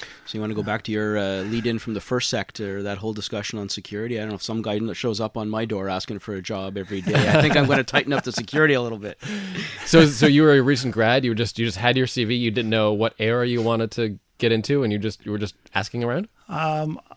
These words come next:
Speaker 3: I, well, I really wanted, I needed a job. Uh, I wanted a job, and I wanted to get a career going. And, uh, so I just said, I actually had a roommate and said, "Let's just go and go for it." We went on the street and started handing out our C Vs just like that.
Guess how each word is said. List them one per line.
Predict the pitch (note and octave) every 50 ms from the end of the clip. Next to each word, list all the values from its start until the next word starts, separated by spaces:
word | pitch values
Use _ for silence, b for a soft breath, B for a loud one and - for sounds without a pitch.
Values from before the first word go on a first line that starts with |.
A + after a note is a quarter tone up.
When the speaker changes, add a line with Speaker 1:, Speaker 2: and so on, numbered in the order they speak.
| _ -
Speaker 3:
I, | D3 D3 D3+ - -
well, | F3 E3+ F3+ F3 E3+
I | D#3 D3+ D#3 D3+ D3 D3 C#3
really | C#3+ C#3 E3+ F#3 F3 D#3+ C#3 C3+
wanted, | C3 C3 B2 B2 C3+ D3 D#3 E3 E3 E3+ F3 F3
I | - C3+
needed | D3 E3 E3 D#3
a | C#3+ B2+
job. | A#2 C3+ B2 B2+ D#3 F#3 F3+ D#3+ - - -
Uh, | E3+ C#3+ C3 C3 B2+ B2+ B2 A#2+ B2 B2+ C3 C3+ -
I | C3+
wanted | C3 B2+ C3 C#3 D3 D3
a | C#3+
job, | B2+ B2+ C#3+ C#3+ C#3+ D#3+ E3 D3
and | B2+
I | B2+
wanted | C3 C3+ C#3 C3+ C3
to | C3
get | B2
a | B2
career | A#2 - C#3+ C#3+ C#3+
going. | C#3 D3 D3 D3+ F3 F#3 b b b b b b b b b b _ -
And, | D#3 C3+ C3 C3 C3 B2+ C3 B2+ C3+
uh, | C3+ C3 C3 C3 C3 B2+ B2+ B2+ C3 C#3+ D3 - - - - -
so | - - - - D3+ C#3+ C#3+
I | C#3 C3+
just | B2+ - C3+ - -
said, | - D3+ C3+ B2+ C3+ G3+ - _ _ E3 D3 E3 - -
I | D3+ C#3 C#3+
actually | D#3+ E3 D#3+ - E3
had | D#3 C#3
a |
roommate | B2+ C#3+ E3 F3 F3+ F#3
and | D3 A#2+
said, | A2 C3+ B2+
"Let's | C#3 D3+ C#3+ -
just | - D#3+ - -
go | - C#3+ C#3+ D3+ D3
and | C#3 C3 B2+ A2+ - _
go | - D#3 D3+
for | C3+ - B2+ A#2+
it." | - - _ _ _ _ -
We | D3 C#3+
went | C#3 C#3 C#3 C#3
on | C#3 C3+
the | B2
street | - - D3+ D3+ D3
and | C3+
started | B2+ - C#3+ C3+ B2+ C3 C3 A2
handing | C#3 D3 C#3+ D3 D3
out | C#3+ C#3+
our | C3+ A#2+
C | - - D3+
Vs | C#3+ C#3 B2 G#2+ - -
just | - - D3+ B2+ -
like | C#3+ C3
that. | C3+ C3+ C3 -